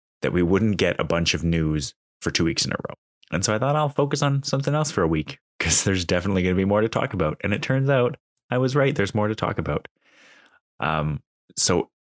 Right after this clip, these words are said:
as of this, I think it was Tuesday or Wednesday, uh, the government of Ontario had a big press conference announcing a vaccine update. And it, this might be the biggest vaccine update that we've had in Canada yet.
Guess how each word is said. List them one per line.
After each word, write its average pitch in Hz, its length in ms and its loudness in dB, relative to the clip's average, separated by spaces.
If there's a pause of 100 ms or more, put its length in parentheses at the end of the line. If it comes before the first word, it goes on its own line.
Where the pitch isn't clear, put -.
(140)
as 101 160 0
of 101 260 -4
this, 101 400 2
I - 40 -6
think 143 200 0
it - 80 -2
was 101 160 0
Tuesday 98 380 0
or 101 100 2
Wednesday, 110 540 0 (580)
uh, 78 320 -2 (140)
the 82 80 -8
government 85 320 0
of 78 40 -4
Ontario 107 440 0
had 92 160 -2
a - 20 -2
big 82 180 -2
press 101 240 -2
conference 101 640 -2 (160)
announcing 82 540 -2
a 78 40 -4
vaccine 80 380 -2
update. 107 380 -2 (500)
And 98 80 0
it, - 160 -2
this - 180 0
might 143 240 0
be 95 200 2
the 85 100 0
biggest 85 560 0
vaccine 82 480 -2
update 78 380 -4
that - 180 -4 (140)
we've 80 160 -2
had 76 400 -4 (240)
in 80 320 -2
Canada - 580 -4 (140)
yet. 78 340 -4